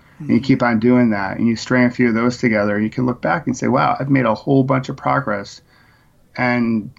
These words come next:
Speaker 1: a-, as other people are waiting for, like, the, the big lightning bolt moment, we're just doing some of the basics really, really well.
Speaker 2: Yeah, absolutely. And that's what it's all about, just sticking with the basics,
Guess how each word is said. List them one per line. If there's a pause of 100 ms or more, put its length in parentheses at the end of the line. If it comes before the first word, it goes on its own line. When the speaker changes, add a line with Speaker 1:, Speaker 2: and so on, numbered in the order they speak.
(460)
Speaker 1:
a-,
as
other
people
are
waiting
for,
like,
the, (200)
the
big
lightning
bolt
moment, (340)
we're
just
doing
some
of
the
basics
really,
really
well. (260)
Speaker 2:
Yeah, (180)
absolutely.
And
that's
what
it's
all
about,
just
sticking
with
the
basics,